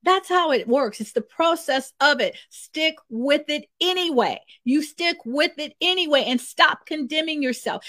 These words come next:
When these thoughts come, "Well, I just don't measure up. I don't measure up."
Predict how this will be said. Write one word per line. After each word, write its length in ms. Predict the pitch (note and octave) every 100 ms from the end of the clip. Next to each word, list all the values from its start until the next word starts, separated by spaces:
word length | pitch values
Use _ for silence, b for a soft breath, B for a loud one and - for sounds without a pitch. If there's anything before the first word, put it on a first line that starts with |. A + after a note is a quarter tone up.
| B B
When 300 | B3+ D4+ D4+
these 280 | C#4 C4 -
thoughts 520 | - E4 E4 - -
come, 240 | - D#4+
"Well, 140 | A3+ G#3+
I 160 | A#3+
just 200 | B3+ C#4+
don't 180 | C#4+ C4+
measure 380 | D4 C#4+ C#4 C#4+
up. 140 | D4 C4+
I 80 |
don't 240 | C4+ C#4 A#3+
measure 320 | C#4+ C4+
up." 100 | C#4+